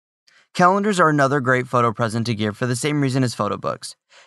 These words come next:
You can put a ton of pictures for each month of the year that will be up in an office or a home somewhere.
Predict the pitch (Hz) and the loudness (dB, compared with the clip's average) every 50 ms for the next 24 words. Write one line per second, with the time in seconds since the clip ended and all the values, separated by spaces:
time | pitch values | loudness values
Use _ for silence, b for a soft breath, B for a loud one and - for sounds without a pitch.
0 | b - 175 180 202 185 202 175 151 - - 151 156 175 165 - 143 127 113 - | b -2 0 2 4 4 2 2 0 -2 -4 -4 -2 -2 -2 -4 -6 -6 -4 -2
1 | 131 120 120 - - 131 - - - 156 160 147 165 160 151 139 156 160 147 151 | -2 -2 -2 -4 -6 -8 -8 -6 -6 -6 -6 -4 -4 -4 -4 -4 -4 -4 -2 -2
2 | 123 110 110 110 107 104 104 117 113 123 135 120 127 117 123 135 - 123 113 - | -2 0 0 0 0 -2 -2 -2 -2 -2 -2 -2 -2 -2 -2 -2 -2 -2 -2 -2
3 | - 131 139 143 - 160 160 - - - 135 135 127 120 147 165 170 151 - 123 | 0 0 0 0 -2 -4 -6 -4 -2 0 0 0 0 0 -2 -4 -4 -4 -6 -6
4 | - - - - - - - | -8 -8 -8 -10 -10 -10 -14